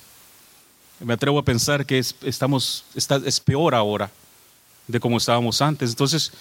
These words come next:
otra vez, la misericordia de Dios se muestra porque hay suficiente motivo para que Dios destruya, que nos destruya. Sin embargo, Él tiene un poquito de paciencia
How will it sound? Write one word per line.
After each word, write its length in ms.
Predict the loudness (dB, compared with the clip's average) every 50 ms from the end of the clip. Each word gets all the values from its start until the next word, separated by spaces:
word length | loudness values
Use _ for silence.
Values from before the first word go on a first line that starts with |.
| -20 -20 -20 -20 -20 -20 _ _ _ -20 -20 -20 -10 -4
otra 300 | -2 -2 0 2 2 4
vez, 200 | 4 4 4 4
la 120 | 2 2
misericordia 600 | 2 2 2 2 2 2 2 2 2 2 4 4
de 140 | 4 4 4
Dios 540 | 4 4 4 4 4 2 2 0 -2 -4 -8 -10 -20 -20 -20 -18 -10 -4
se 200 | -2 2 2 2
muestra 480 | 2 4 2 2 2 2 2 2 0
porque 400 | 2 2 0 0 0 -2 -2 -2 -4 -10 -20 -20 -20 -20 -20 _ _ _ _ _ _ _ -8
hay 200 | -2 0 0 0
suficiente 680 | 2 0 0 0 0 -2 -2 0 0 0 0 0 0 0
motivo 460 | 2 2 2 2 2 0 2 2 0
para 220 | 0 2 0 0 0
que 160 | -2 -4 -4
Dios 300 | -2 0 0 0 0 0
destruya, 720 | -2 -2 -4 -2 -2 0 2 2 4 4 4 4 2 0 -4 -10 -16 -20 -20 _ -20 -20 _ _ _ _ _ _ _ _ _ _ _ _ _ _ _ -2
que 100 | 0 2
nos 140 | 2 4 4
destruya. 520 | 2 2 2 2 2 2 2 2 0 -2 -4 -10 -18 -20 -20 -20 -20 _ _ _ _ _ _ _ _ _ _ _ _ _ _ _ _ _ _ _ _ -6
Sin 200 | 0 2 2 2
embargo, 340 | 4 4 2 2 4 2 2
Él 60 | 2
tiene 180 | 2 2 2
un 80 | 2 2
poquito 380 | 0 0 0 2 2 2 2 2
de 80 | 2
paciencia 720 | 0 0 -2 0 0 0 -2 -2 -2 -4 -4 -4 -4 -4